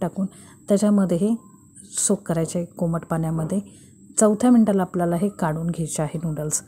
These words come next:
सोक केलेले. ह्याला एक्स्ट्रा टाइम गॅसवरती ठेवायची काही गरज नाही. पाण्याला उकळी येऊ द्यायची अगोदर. पाण्याला उकळी आली, त्याला मिठाला, जसं आपण भाताला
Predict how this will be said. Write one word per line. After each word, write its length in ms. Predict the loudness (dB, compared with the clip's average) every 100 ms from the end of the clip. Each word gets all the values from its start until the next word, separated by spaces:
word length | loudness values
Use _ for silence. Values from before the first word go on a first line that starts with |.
| -20 -10
सोक 180 | -6 -6 -6
केलेले. 280 | -6 -6 -10 -18 -20 -20 -20 -4
ह्याला 240 | 0 2 0 -6
एक्स्ट्रा 380 | -6 -2 0 0
टाइम 360 | 0 -2 0 0
गॅसवरती 440 | -2 -4 -8 -6
ठेवायची 320 | -6 -6 -6
काही 260 | -6 0 0 0
गरज 200 | -4 -4
नाही. 100 | -8
पाण्याला 340 | -2 -2 0 -2
उकळी 200 | -2 0
येऊ 160 | 2
द्यायची 320 | 4 2 2
अगोदर. 320 | -2 -2 -2 -4 -6 -20 -20 -20 -8
पाण्याला 280 | -4 -2 -2
उकळी 340 | -6 2 4
आली, 140 | 6 4
त्याला 260 | 2 0
मिठाला, 380 | 0 -2 -4 -4
जसं 240 | -2 0 0
आपण 160 | 2
भाताला 460 | 2 2 0 0